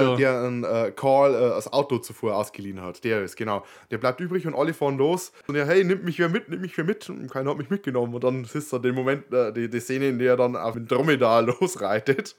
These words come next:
Speaker 2: <laughs> Aber halt dann, äh, leider, äh, eine sehr fruchtlose Jagd, wo sie bloß irgendwo ein normales Schwein finden, ne? Hat das mit dem Tracker nicht wirklich funktioniert. Die Sache mit dem Tracker,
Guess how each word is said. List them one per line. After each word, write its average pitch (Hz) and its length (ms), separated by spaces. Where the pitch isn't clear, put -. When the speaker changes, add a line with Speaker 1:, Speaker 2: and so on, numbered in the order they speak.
Speaker 2:
<laughs> 196 100
Aber 127 200
halt 135 140
dann, 143 240
äh, 117 120
leider, 113 840
äh, - 100
eine 113 320
sehr 110 400
fruchtlose 110 960
Jagd, 104 460
wo 113 80
sie 113 120
bloß 110 220
irgendwo 113 240
ein 104 260
normales 104 380
Schwein 104 300
finden, 107 320
ne? 107 180
Hat 127 160
das 151 140
mit 147 100
dem 135 140
Tracker 135 340
nicht 127 240
wirklich 139 300
funktioniert. 92 680
Die 139 60
Sache 180 260
mit 160 160
dem 127 120
Tracker, 233 520